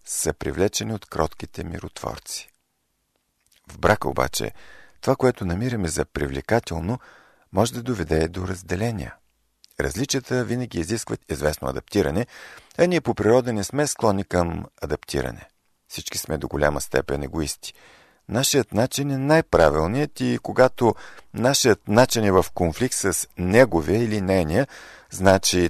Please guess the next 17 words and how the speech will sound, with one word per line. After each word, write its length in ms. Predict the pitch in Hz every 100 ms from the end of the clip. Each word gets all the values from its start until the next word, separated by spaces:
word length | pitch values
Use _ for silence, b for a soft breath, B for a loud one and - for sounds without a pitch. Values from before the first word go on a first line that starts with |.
| -
той 340 | - 87 95 -
или 260 | 90 82 82 -
тя 360 | - 73 85 120
трябва 400 | - - - 107
да 100 | 104
се 140 | -
промени. 420 | - - - 65 - _ _ _ _ _ _ _ _ -
Такъв 280 | - - 92
егоистичен 500 | 87 80 - 113 95
подход 360 | 78 76 101 -
към 160 | 80
брака 360 | 87 - - 127 B B B B B -
е 80 |
доказателство 800 | 135 120 87 113 131 127 - - 123
за 160 | 85
човешкото 640 | - 73 92 - - -
грехопадение 840 | - - - - - 78 95 107